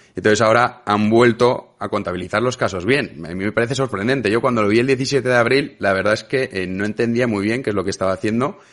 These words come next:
porque España no es que estaba haciendo una curva de casos activos, estaba haciendo la curva de Fernando Simón, es decir, una curva que no tenía sentido ni tenía relación con nada y que <laughs> ningún país estaba haciendo. De hecho, cuando tú haces esas correcciones te salen su-, eh, esa subida brusquísima del día diecisiete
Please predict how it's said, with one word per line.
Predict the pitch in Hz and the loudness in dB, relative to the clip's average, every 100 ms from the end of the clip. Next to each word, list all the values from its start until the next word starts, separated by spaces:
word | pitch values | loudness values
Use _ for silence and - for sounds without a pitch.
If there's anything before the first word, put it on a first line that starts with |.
| - _ - | -20 _ 2
porque | 113 - | 2 4
España | - - 107 123 | 0 2 2 4
no | 135 143 | 2 0
es | 143 | -2
que | |
estaba | 147 123 | 0 2
haciendo | 113 110 | 2 0
una | 101 92 | 0 2
curva | 113 113 | 2 2
de | 101 | 2
casos | 92 | 2
activos, | 87 85 147 123 | 0 0 0 0
estaba | 95 107 | 0 -2
haciendo | 117 123 | 0 0
la | 110 | 0
curva | 123 135 | 2 2
de | 131 | 2
Fernando | 113 120 123 | 0 0 0
Simón, | 110 127 139 82 | 2 2 2 0
es | |
decir, | 101 104 | -4 -2
una | 107 | -2
curva | 120 131 | 0 2
que | 123 | 2
no | |
tenía | 120 131 | 0 0
sentido | 120 101 95 143 147 | 0 -4 0 2 4
ni | 139 | 2
tenía | 113 117 120 | 0 0 0
relación | 117 120 123 | 0 0 0
con | 117 123 | 0 2
nada | 131 135 151 - - _ | 2 2 0 -10 -20 _
y | 127 | -4
que | - | 0
<laughs> | |
ningún | 139 117 123 156 143 | 0 2 2 2 2
país | 120 135 | 2 2
estaba | 120 113 101 | 2 4 2
haciendo. | 95 123 123 95 | 4 2 2 0
De | 101 | -2
hecho, | 101 127 135 - - _ | 0 0 0 -12 -20 _
cuando | 110 107 101 | 0 0 2
tú | 120 | 4
haces | 117 127 | 4 2
esas | 131 123 | 0 0
correcciones | 139 120 - 131 139 | 0 0 0 0 0
te | 117 | -2
salen | 101 117 101 | -2 -2 -4
su-, | - - - | -8 -10 -8
eh, | 90 87 87 | -6 -6 -6
esa | 90 98 95 | -8 -6 -6
subida | 104 104 104 | -4 0 0
brusquísima | 104 107 - 160 127 95 | 0 -4 -4 -4 -2 -2
del | 98 | 2
día | 110 | 2
diecisiete | 117 117 127 156 | 0 0 0 0